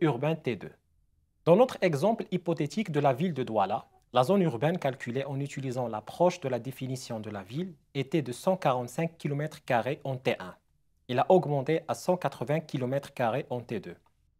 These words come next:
Cela implique que la ville s'est approprié les terres utilisées autrement pour en faire des terres urbaines à un taux de un virgule quarante-quatre pour cent entre deux mille et deux mille quinze.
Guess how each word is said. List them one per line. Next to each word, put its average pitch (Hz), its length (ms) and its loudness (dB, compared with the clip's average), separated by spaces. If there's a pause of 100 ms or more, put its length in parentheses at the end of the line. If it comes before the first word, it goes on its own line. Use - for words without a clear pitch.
(240)
Cela 175 300 6
implique 165 380 0
que - 80 2
la 147 140 6
ville 185 200 0
s'est - 200 -2
approprié 165 640 0
les 139 160 0
terres 156 280 0
utilisées 135 680 -6
autrement 160 640 0 (220)
pour 156 220 2
en 127 100 2
faire 143 420 -2
des 117 120 -6
terres 151 360 -2
urbaines 135 460 -4 (180)
à - 160 -4
un 120 120 -6
taux 196 340 0 (260)
de - 160 -8
un 175 140 2
virgule 123 400 -2
quarante-quatre 151 720 -2
pour 123 160 -8
cent 180 400 -8
entre 117 320 -10
deux 165 160 4
mille 143 260 -4 (120)
et 127 80 -8
deux 135 120 0
mille 147 220 -2
quinze. - 380 -18